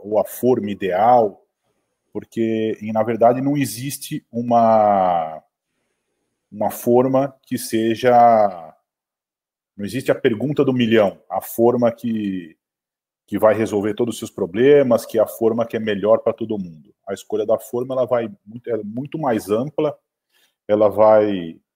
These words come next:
desde a estrutura do negócio, o que se espera com o negócio, o que se espera do sistema,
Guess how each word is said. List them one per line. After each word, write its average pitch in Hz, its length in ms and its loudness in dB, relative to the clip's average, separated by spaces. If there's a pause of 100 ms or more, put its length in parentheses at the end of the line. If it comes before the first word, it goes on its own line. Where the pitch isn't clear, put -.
(280)
desde 117 500 -4
a 117 40 2
estrutura 113 560 -6
do 117 100 -4
negócio, 120 840 2
o - 60 -14 (160)
que 127 160 -8
se 123 200 -10
espera 123 500 0
com 104 220 -6
o - 20 -8
negócio, 104 640 -2
o - 20 -16
que - 140 -12
se - 120 -14
espera 117 440 -2
do 101 100 -12
sistema, 107 960 -4